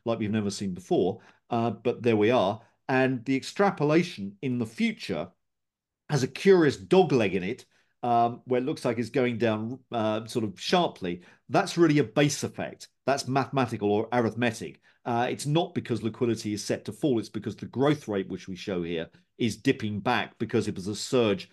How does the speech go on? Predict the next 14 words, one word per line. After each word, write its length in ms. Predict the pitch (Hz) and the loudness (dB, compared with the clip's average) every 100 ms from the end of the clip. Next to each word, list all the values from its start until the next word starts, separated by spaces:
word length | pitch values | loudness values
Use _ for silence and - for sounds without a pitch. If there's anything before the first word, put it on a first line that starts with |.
| _ - | _ -8
a 40 | |
year 320 | 113 110 120 104 | -4 2 4 4
ago. 360 | 92 80 76 - _ | 0 -6 -8 -14 _
So 160 | - 110 | -2 2
don't 220 | 151 135 | 2 2
read 160 | 131 123 | 0 0
anything 280 | 117 113 | -2 -2
into 180 | 101 110 | -4 -2
that. 280 | 104 101 - | 0 -2 -2
Think 180 | 143 120 | -4 -2
about 260 | 117 110 | -2 -2
the 180 | 110 110 | -2 -6
underlying 480 | 131 117 107 104 98 | -4 -2 -2 -2 -4
trend, 460 | - 175 123 87 | -4 -2 -2 -2